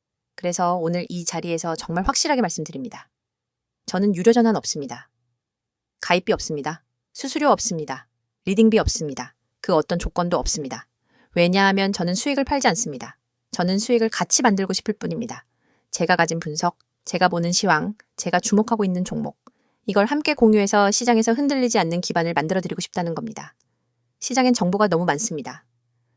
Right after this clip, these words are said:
그런데 그 정보 중에서 진짜는 얼마 없-, 없죠. 그래서 수많은 사람들이 오히려 정보 때문에 손해를 봅니다. 뉴스가 많을수록 더 혼란스럽고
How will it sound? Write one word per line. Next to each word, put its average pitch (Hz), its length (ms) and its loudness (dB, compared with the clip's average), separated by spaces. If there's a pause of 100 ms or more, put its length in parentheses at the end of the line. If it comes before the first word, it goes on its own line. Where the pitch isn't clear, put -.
(140)
그런데 180 460 0 (100)
그 - 100 -8
정보 180 280 0
중에서 190 420 -2 (540)
진짜는 240 440 6
얼마 170 240 2
없-, - 240 -2 (140)
없죠. - 420 -4 (640)
그래서 226 340 0 (360)
수많은 294 400 2
사람들이 208 500 4
오히려 190 320 2
정보 196 280 0
때문에 185 280 -4
손해를 196 320 -4
봅니다. 135 440 -14 (800)
뉴스가 202 340 0
많을수록 165 640 -2
더 175 160 -2
혼란스럽고 240 800 0